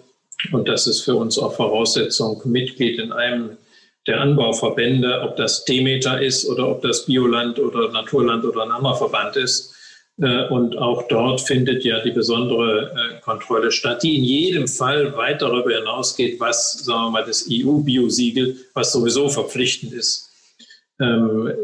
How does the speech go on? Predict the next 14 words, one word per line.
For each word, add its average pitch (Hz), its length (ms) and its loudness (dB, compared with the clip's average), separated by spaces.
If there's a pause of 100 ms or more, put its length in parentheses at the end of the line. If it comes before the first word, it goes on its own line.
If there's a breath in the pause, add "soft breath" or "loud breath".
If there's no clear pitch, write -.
ist. 127 360 0
Also 123 220 2
insofern, 127 600 0
äh, 123 500 -2
natürlich 120 600 0
achten - 240 -4
wir 110 100 2
darauf, 107 380 0
dass 110 220 0
es - 120 -2
auch - 140 -4
tatsächlich 113 460 0
umgesetzt 113 580 0
wird. 107 220 -8